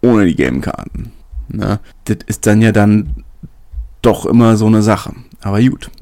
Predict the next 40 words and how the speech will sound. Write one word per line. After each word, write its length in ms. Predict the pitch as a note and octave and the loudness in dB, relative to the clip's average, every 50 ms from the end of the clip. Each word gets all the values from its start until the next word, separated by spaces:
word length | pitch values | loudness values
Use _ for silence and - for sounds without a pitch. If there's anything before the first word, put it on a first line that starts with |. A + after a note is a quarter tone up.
| - - | -16 -4
Béziers 460 | - - B2 B2 A2+ A#2 C3+ D3 D3 D3+ | 2 4 4 4 4 2 2 4 4 4
haben 180 | D3+ C#3+ C#3+ | 4 2 0
zweiundzwanzig 640 | C#3 - C#3 - - D#3 C3+ C#3+ D3 D3+ C#3+ - - | -2 -2 -2 -2 -2 -2 -2 -2 -2 -2 -2 -4 -4
dreizehn 400 | - D#3+ E3+ D3+ - - C#3+ C3+ | -4 -2 -4 -2 -2 0 2 2
gegen 160 | B2 C3 C3 | 4 2 2
Soyo 340 | - - - C3 C3 C3 B2 | 0 0 2 2 4 4 4
Angoulême 560 | B2 C3 B2 A#2 A#2 B2+ D3 C3+ - - - - _ - | 4 4 4 4 4 2 2 0 0 -2 -6 -10 _ -2
gewonnen. 640 | B2+ C3 B2+ B2 B2+ B2 C3+ C#3 C3+ A#2+ A2 A2 G#2 - - - - - - - - - | 0 2 4 4 4 4 4 4 4 2 2 0 -4 -8 -14 -20 -20 -20 -18 -10 -4 0
Letzten 320 | A2+ A#2+ - - - C#3+ | 0 0 0 0 2 4
Endes 220 | - A#2 A2 - | 4 4 2 2
kein 200 | - - A2+ A2+ | 0 2 2 4
überraschendes 480 | G#2+ A2+ A#2 A2+ G#2 - - A#2 - - | 4 4 2 0 0 0 0 0 0 0
Ergebnis, 500 | G#2+ A#2 A#2+ C3+ C#3 - - A#2+ - - | 0 2 2 0 0 0 0 -2 0 0
auch 80 | F#2 A2+ | 0 0
wenn 60 | A2 | 2
man 80 | G#2+ | 2
natürlich 240 | G#2+ G2 G#2+ A2 G#2 | 2 2 0 0 0
sagen 220 | G#2 G2 G2 G#2 G#2 | 0 0 0 0 0
muss, 180 | F2+ F2 - | -2 -2 -6
dass 400 | - F#2 - - - - - - - - - - | -8 -8 -8 -8 -10 -10 -12 -14 -18 -20 -20 -20
Soyo 340 | - - - B2 B2+ B2 A#2 | -10 -2 2 4 4 4 4
Angoulême 320 | A#2+ B2 B2 B2+ B2+ C3 | 4 4 4 4 4 4
so 80 | A2+ A#2 | 4 4
langsam 300 | A2+ A#2 B2 A#2 A#2+ B2 | 4 4 4 4 4 4
mal 140 | A#2+ A#2 | 4 2
wirklich 200 | B2 - - - | 0 -4 -6 -2
in 80 | - A#2 | 0 0
die 80 | G2+ - | 0 2
Potten 360 | - - D#3 - C3 A#2 G#2+ | 2 0 0 0 0 -2 0
kommen 240 | - A2+ G#2 A2+ A#2+ | 2 2 4 4 4
muss. 180 | B2 B2 - | 4 2 0
Also 180 | - - A2 A2 | -2 -2 0 0
das, 220 | A2+ G#2+ - - - _ - - - | 0 0 -2 -4 -10 _ -20 -6 -2
<laughs> 460 | - - - - - - - - - | -2 0 0 -2 -4 -8 -10 -4 2
wir 180 | - G#3+ F3+ C#3 | 4 4 4 4
sind 220 | A#2+ C3 D3 C3+ | 4 2 2 2
jetzt 220 | B2+ A2 - - - | 0 0 -2 0 0
Tabellenletzter. 1160 | C3+ A2+ A#2+ A#2+ G#2 G#2 G#2+ G#2+ G#2 F#2+ F#2 A2 A#2 A2 G2+ G#2+ - - - - - - - - - - - | 0 2 2 2 4 4 2 2 0 0 2 4 4 4 4 4 2 -2 -6 -6 -8 -10 -12 -14 -18 -20 -20
Sie 260 | - - - A#2+ A#2+ | -14 -4 0 2 2
hatten 440 | A#2+ A#2+ A#2+ - - A2+ A2 G#2 - | 4 4 2 2 0 0 0 0 -2